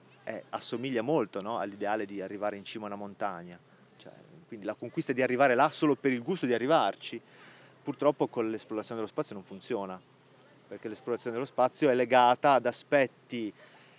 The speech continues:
eh, tecnologici e quindi economici,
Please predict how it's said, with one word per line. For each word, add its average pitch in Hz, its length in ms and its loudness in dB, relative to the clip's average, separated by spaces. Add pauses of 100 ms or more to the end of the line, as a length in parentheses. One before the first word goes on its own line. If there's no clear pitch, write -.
(200)
eh, 113 340 -2
tecnologici 120 1200 2 (280)
e 143 280 4 (480)
quindi 117 560 -2
economici, 120 1040 -2